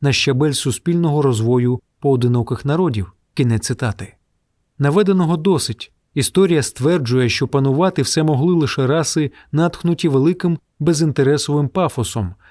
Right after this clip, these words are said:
теологічною ідеєю, великим фанатизмом, який є неминучою складовою частиною кожної ідеї, що глядить в будучину, але й навпаки,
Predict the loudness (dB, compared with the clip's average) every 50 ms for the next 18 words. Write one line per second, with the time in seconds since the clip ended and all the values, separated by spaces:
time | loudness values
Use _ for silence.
0 | _ -2 0 2 2 2 0 0 -2 -4 -4 -2 -2 0 0 0 -2 -2 -2 -2
1 | 0 2 2 2 2 2 0 -2 -4 -6 -10 -14 _ _ _ _ 0 2 2 2
2 | 2 0 0 -2 -2 -2 0 0 0 0 0 0 0 0 0 0 0 0 -2 -4
3 | -6 -10 -10 -4 -4 -2 0 0 0 2 2 2 2 2 2 2 2 0 0 -2
4 | -2 -2 -2 -2 -2 -2 -2 0 0 0 0 0 0 0 -2 -2 -4 -4 -2 -2
5 | -2 0 0 0 0 -2 -2 -2 -2 -2 0 0 0 0 0 0 -2 -2 -2 0
6 | 0 2 2 2 0 0 -2 -4 _ -20 _ -4 -2 -2 0 0 0 0 0 0
7 | 0 0 0 0 0 0 0 0 -2 -4 -4 -2 -2 0 0 -2 -4 _ _ _
8 | -4 0 2 2 2 2 0 0 -2 -4 -6 -6 -4 -2 -2 -2 -2 -4